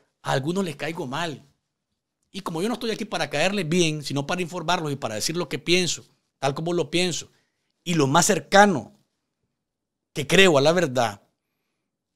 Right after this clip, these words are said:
¿cómo se le ocurre al Papa pronunciarse sobre asuntos que, si bien es cierto, son importantes?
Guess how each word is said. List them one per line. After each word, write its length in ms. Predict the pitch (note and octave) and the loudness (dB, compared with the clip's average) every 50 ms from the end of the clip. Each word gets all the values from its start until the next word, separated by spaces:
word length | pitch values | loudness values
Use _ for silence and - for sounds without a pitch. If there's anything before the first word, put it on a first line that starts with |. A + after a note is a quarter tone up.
| _ _ _ _ _ _ _ _ _ _ _ _ _ _ _ | _ _ _ _ _ _ _ _ _ _ _ _ _ _ _
¿cómo 220 | - B3 D4 D#4 B3+ | -4 0 2 2 4
se 120 | - C4+ | 4 4
le 100 | G#3 F#3+ | 2 2
ocurre 640 | D3+ C#3 - - A#3 A#3 G#3+ F#3+ F3+ F#3 F#3+ F#3 _ _ _ _ _ _ _ _ _ _ _ _ _ _ _ _ | 0 -2 0 2 2 4 4 2 -2 -4 -6 -8 _ _ _ _ _ _ _ _ _ _ _ _ _ _ _ _
al 240 | - E3+ F3 F3 D3 | -4 -2 -2 -2 -2
Papa 640 | - - G#3+ G3+ F#3+ - - E3+ G3+ A3 - _ _ _ _ _ _ _ _ _ _ _ _ _ _ _ _ _ _ _ _ _ _ _ _ _ _ _ _ | 2 4 4 4 4 4 0 0 0 0 -4 _ _ _ _ _ _ _ _ _ _ _ _ _ _ _ _ _ _ _ _ _ _ _ _ _ _ _ _
pronunciarse 680 | - G3 G3 G3+ F#3+ F3 - - A3+ B3 B3+ - C4+ | 2 4 4 6 4 4 4 4 4 4 4 2 0
sobre 600 | A3+ - B3 A#3+ A3 A3 G#3 F#3+ E3 C3+ - _ _ _ _ _ _ _ _ _ _ _ _ _ _ _ _ _ _ _ _ _ _ _ | 2 2 2 2 4 4 2 2 0 -4 -10 _ _ _ _ _ _ _ _ _ _ _ _ _ _ _ _ _ _ _ _ _ _ _
asuntos 960 | - F3 E3+ - - B3 C4 C4 - - - B3 A#3 - - - - - - _ _ _ _ _ _ _ _ _ _ _ _ _ _ _ _ _ _ _ _ _ _ _ _ _ _ _ _ _ _ _ _ | -2 0 0 2 4 4 2 2 0 -4 -6 -6 -6 -6 -8 -12 -16 -18 -20 _ _ _ _ _ _ _ _ _ _ _ _ _ _ _ _ _ _ _ _ _ _ _ _ _ _ _ _ _ _ _ _
que, 120 | - E3 | -2 0
si 120 | - - D3+ | 0 2 4
bien 200 | E3+ A3 B3+ C#4 | 4 4 6 6
es 100 | A#3+ - | 4 6
cierto, 280 | - B3+ A#3+ A#3+ F#3+ | 8 6 6 6 4
son 180 | - - G#3 A3+ | 0 2 2 2
importantes? 720 | A#3+ A3+ A#3 G#3+ G3+ - G3 F3 E3 D#3+ - - - C#3 | 2 2 0 -2 -2 0 0 0 0 -2 -6 -12 -14 -14